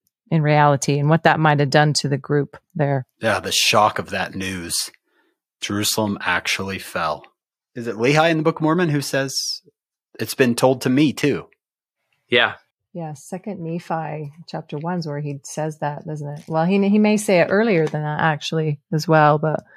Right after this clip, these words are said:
Speaker 1: there's certainly one in Second Nephi one.
Speaker 2: That he got word of it too. Yeah. Let's keep going.
Speaker 1: Okay. So one thing to point out in the final bits of chapter thirty-three,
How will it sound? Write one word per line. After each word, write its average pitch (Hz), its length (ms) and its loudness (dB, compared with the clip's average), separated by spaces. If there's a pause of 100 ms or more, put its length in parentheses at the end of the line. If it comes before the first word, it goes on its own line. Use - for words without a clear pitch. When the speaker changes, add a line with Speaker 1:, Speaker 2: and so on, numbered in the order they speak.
(640)
Speaker 1:
there's 165 180 -8
certainly 175 320 -4
one 147 220 0
in 143 100 0
Second 160 300 -2
Nephi 151 300 0
one. 147 340 2 (200)
Speaker 2:
That 101 160 -4
he 113 120 4
got 104 220 4
word 104 220 4
of 87 80 -4
it - 140 -4
too. 95 320 -2 (200)
Yeah. 95 220 -6 (460)
Let's 120 200 2
keep 110 140 0
going. 113 260 2 (600)
Speaker 1:
Okay. 190 460 2 (960)
So 220 300 6
one 240 300 4
thing 240 200 4
to 208 120 2
point 196 340 2
out 185 320 4
in 180 220 2
the 170 260 2
final 180 420 2
bits 175 300 0
of 165 80 -2
chapter 165 320 -2
thirty-three, 156 720 -2